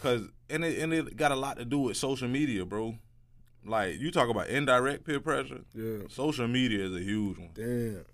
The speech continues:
Speaker 1: You know, this life that you supposed to live and what's right and what's wrong.
Speaker 2: Yeah.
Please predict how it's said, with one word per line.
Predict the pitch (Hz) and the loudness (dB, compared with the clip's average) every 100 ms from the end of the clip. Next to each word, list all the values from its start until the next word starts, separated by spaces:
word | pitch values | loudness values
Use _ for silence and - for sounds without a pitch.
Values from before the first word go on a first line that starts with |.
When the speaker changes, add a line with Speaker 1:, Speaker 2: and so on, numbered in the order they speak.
| - - | -20 -18
Speaker 1:
You | - 98 | -10 -6
know, | 98 | -4
this | 101 113 | -4 -4
life | 101 107 120 | -2 0 0
that | 110 107 120 | -2 -6 -6
you | |
supposed | 101 113 110 | -6 -4 -4
to | 104 | -4
live | 104 110 113 113 113 - - - - - | -2 -2 0 -2 -4 -12 -20 -20 -20 -20
and | - 90 87 | -10 -6 0
what's | 113 95 | 0 2
right | 98 113 | 4 4
and | 107 | 2
what's | 110 101 | -2 -2
wrong. | 101 110 110 107 107 - | 0 0 0 -2 -6 -10
Speaker 2:
Yeah. | - 117 123 | -10 -6 -4